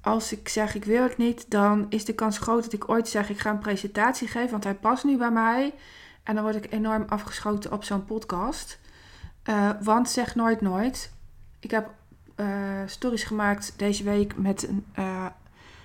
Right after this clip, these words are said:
omdat iemand vroeg aan mij: "Eh, als jij naar het buitenland gaat en daar iets doet, ga ik onmiddellijk met je mee." Ja, ik ben een huismus. Ik, er,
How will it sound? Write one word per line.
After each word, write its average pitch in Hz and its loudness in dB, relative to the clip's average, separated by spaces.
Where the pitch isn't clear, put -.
omdat 214 2
iemand 247 4
vroeg - -2
aan 208 4
mij: 202 4
"Eh, 190 0
als 208 0
jij 226 2
naar 220 4
het 196 2
buitenland 262 4
gaat 247 4
en 214 2
daar 202 2
iets - -4
doet, 226 0
ga 214 -4
ik 214 -4
onmiddellijk 214 2
met 202 2
je 185 -4
mee." 170 0
Ja, - -10
ik 254 2
ben 285 6
een 233 6
huismus. 233 4
Ik, 233 -4
er, 220 -2